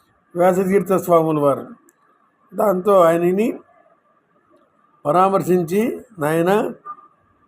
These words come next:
నువ్వు చేసినటువంటి ఘోరాలు, నేరాలు అన్నీ కూడా నువ్వు పశ్చాత్తాపడ్డావు కాబట్టి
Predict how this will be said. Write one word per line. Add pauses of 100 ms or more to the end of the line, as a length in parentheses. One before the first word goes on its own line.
(380)
నువ్వు
చేసినటువంటి
ఘోరాలు,
నేరాలు
అన్నీ
కూడా (480)
నువ్వు (120)
పశ్చాత్తాపడ్డావు
కాబట్టి